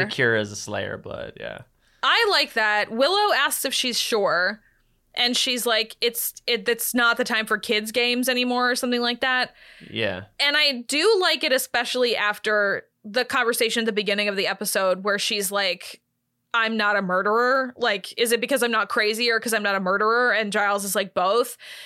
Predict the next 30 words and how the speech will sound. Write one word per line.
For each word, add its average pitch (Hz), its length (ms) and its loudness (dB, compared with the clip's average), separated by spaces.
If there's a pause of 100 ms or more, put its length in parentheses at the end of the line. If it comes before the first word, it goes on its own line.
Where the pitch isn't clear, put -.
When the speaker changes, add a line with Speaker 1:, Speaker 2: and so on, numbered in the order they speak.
(300)
Speaker 2:
And 277 240 2
you 302 120 0
kind 370 360 0
of 349 100 0
have 311 240 0
to, 247 400 0
like, 254 240 0
you 262 100 -2
kind 339 220 -2
of 339 60 -4
have 349 100 -6
to 277 80 2
weigh 214 280 2
that, 190 280 0
like, 190 340 -4 (800)
do 262 300 2
we 269 200 0
consider 240 400 2
Buffy 226 340 0
a 214 60 0
murderer 202 720 0 (260)
for, 233 280 0
like, 208 260 0
what 214 160 4
she's 220 240 -2
trying 220 280 0
to 202 100 0
do? 240 220 2
And 202 180 -2
I 349 260 2